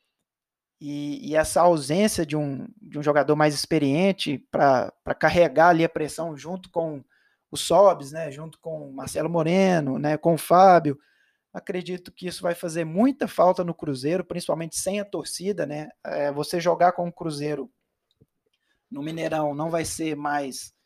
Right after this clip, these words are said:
é, critério de peso para a equipe celeste,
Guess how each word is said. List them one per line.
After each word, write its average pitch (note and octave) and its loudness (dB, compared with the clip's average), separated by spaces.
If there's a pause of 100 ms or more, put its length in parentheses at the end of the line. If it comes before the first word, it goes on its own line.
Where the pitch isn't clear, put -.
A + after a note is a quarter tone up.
(520)
é, C3 0
critério D#3 2
de D3 -8
peso F#3 4
para D3 0
a D3 -2
equipe C#3+ -12
celeste, E3+ -2